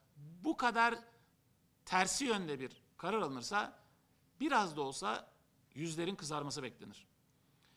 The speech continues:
Biraz da olsa sorumlu bakanın çıkıp "Evet, biz size seçimden önce böyle söz vermiştik ama seçimden sonra fikrimizi değiştirdik." demesi beklenir. Ya da "Sizi kandırdık, oylarınızı aldık ama mülakat yapmaya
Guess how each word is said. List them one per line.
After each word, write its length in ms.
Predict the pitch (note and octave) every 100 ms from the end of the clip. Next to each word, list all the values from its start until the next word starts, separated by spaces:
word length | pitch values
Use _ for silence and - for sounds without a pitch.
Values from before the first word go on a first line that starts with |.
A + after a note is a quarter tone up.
| _ _
Biraz 420 | D3 A#3 D4 A#3+ F3
da 60 |
olsa 500 | C#3 B2 G3+ A#3 - - _ -
sorumlu 420 | - D#3 F3 F#3+
bakanın 300 | D3+ C#3+ B2+
çıkıp 480 | A2 - A#3 A#3 - _ _ _ -
"Evet, 320 | D3+ B2 - _ _ -
biz 120 | F3+
size 160 | -
seçimden 380 | D#3+ D3+ D3 D3
önce 240 | C#3+ C#3 A#2+
böyle 160 | B2
söz 220 | A#2+ B2+
vermiştik 400 | B2 A#2+ F#3 D4
ama 360 | C#4+ C4+ E3+ - - _ _
seçimden 440 | - A#2 B2+ B2
sonra 220 | C3 C#3 D3+
fikrimizi 440 | F3+ F#3 G3+ B3
değiştirdik." 560 | C4+ A#3+ A3 F#3+ E3+ - _ _ -
demesi 320 | C#3 C#3 C#3
beklenir. 440 | A#2+ - G2+ - - _ _ _ _ -
Ya 140 | F3
da 260 | G#3 A#3+ - - - _
"Sizi 300 | - - C3
kandırdık, 540 | F3+ G3 G#3+ A#3 A#3 - - _ _ _
oylarınızı 540 | G#3 A3+ F#3+ D#3+ C#3+ D3
aldık 400 | C3 E3+ C4 - _ _ _ _ _
ama 200 | C3+ D#3
mülakat 500 | D3+ D#3 E3 G3 G3+
yapmaya 560 | F3+ D3 D3+ E3 G#3+ A3